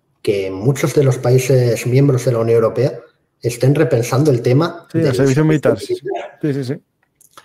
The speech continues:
Speaker 1: Ah, <clears throat> eso nos obliga a pensar, por ejemplo, sobre el tipo de adquisiciones que queremos hacer por parte de los ministerios.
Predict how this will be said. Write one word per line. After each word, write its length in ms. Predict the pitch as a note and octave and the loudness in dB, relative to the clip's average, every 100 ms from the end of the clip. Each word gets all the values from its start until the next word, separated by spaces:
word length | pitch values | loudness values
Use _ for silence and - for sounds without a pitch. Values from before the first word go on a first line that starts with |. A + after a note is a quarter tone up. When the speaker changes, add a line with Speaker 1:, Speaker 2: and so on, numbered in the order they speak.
| _ - | _ -10
Speaker 1:
Ah, 420 | - F3 - - | -6 -6 -8 -4
<clears throat> 560 | A#3 - E3 - - - | -2 2 0 -2 -8 -2
eso 260 | B2+ - | 0 2
nos 260 | E3 D3 - | 2 2 2
obliga 420 | B2 A#2 D3 D3+ | 0 2 2 2
a 100 | - | 2
pensar, 460 | A2+ G#2 - C#3+ - | -2 -6 -2 -2 0
por 100 | B2 | -2
ejemplo, 500 | - A#2 C3+ F3 - - _ _ | -2 -2 2 0 -2 -14 _ _
sobre 440 | - - F#2+ F#2 F#2 | -8 -2 -2 -2 -4
el 120 | F2+ | -4
tipo 340 | B2 C3 F3 | -2 2 2
de 260 | E3 A#2+ G#2+ | 2 2 0
adquisiciones 840 | - - A2 - G2 A2 B2+ D#3 - | -4 -8 -10 -8 -8 -4 0 0 -2
que 140 | C3 | -4
queremos 420 | G2+ G2+ A#2+ B2 | -4 -4 -4 -4
hacer 560 | G2 - D3 - - _ - | -6 -2 -2 -2 -12 _ -8
por 160 | G#2+ | -6
parte 240 | A2+ A2+ B2+ | -6 -2 0
de 60 | |
los 160 | A2+ - | 0 -6
ministerios. 600 | F#2 E2+ - C#3+ A2 | -12 -8 -2 0 0